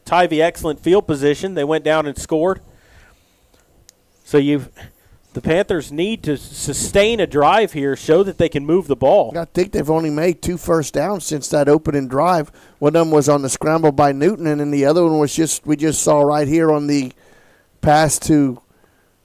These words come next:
Speaker 2: Carter Hewitt. So it's kinda been a little sparse in between since that first possession. It, you know, and it, and it looked so promising to
Speaker 1: Yep.
Speaker 2: start the ball game, and that it's like that one turnover just kind of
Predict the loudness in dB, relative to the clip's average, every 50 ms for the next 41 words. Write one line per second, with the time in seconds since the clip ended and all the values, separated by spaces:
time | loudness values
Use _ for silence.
0 | _ _ _ 2 2 4 4 2 0 0 2 2 4 4 2 2 0 -2 0 2
1 | 2 4 4 2 0 -2 -6 -4 -2 -2 0 0 0 0 0 0 0 0 0 -2
2 | 0 0 0 -2 -4 -2 0 2 4 4 2 0 -2 -2 -2 -2 -4 -4 -4 -4
3 | -4 -4 -4 -4 -8 -10 -12 -16 _ -6 -4 -4 -2 0 0 -2 -2 -2 -2 -2
4 | -2 -2 -2 -4 -6 -2 0 0 0 0 -2 -4 -4 -6 -6 -6 _ _ -20 _
5 | _ _ 0 0 2 2 2 0 -2 -2 -4 -4 0 0 2 4 4 4 2 4
6 | 4 4 4 4 4 4 4 4 2 2 0 0 0 0 -2 -2 -4 -10 -18 _
7 | _ _ _ _ _ _ _ -8 -4 -2 -2 2 4 6 6 6 4 0 2 4
8 | 6 6 6 6 6 4 4 4 4 2 2 0 0 0 -2 -4 -2 0 0 0
9 | 2 2 2 0 2 2 2 2 2 0 0 0 2 2 4 6 4 4 4 2
10 | 0 0 0 -2 -2 -2 0 0 2 0 0 -2 -4 -10 -18